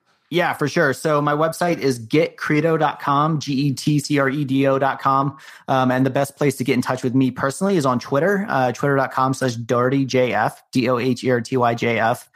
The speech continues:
Um, and my personal website, which I blog about once a month right now, more entrepreneurship related topics, is john f doherty dot com.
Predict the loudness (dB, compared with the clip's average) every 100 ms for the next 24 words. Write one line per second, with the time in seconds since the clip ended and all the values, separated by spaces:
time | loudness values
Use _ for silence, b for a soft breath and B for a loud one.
0 | B B B -2 0 0 0 0 0 -2
1 | 0 0 0 -2 -2 -2 -4 0 0 0
2 | 0 0 -2 -2 -2 0 -2 0 0 0
3 | 0 0 0 -2 -2 -2 0 -2 -2 0
4 | 2 2 0 0 0 0 0 -2 -2 -2
5 | -2 -2 0 0 0 -2 -2 -2 -6 0
6 | 2 0 0 -2 -2 -2 -2 -4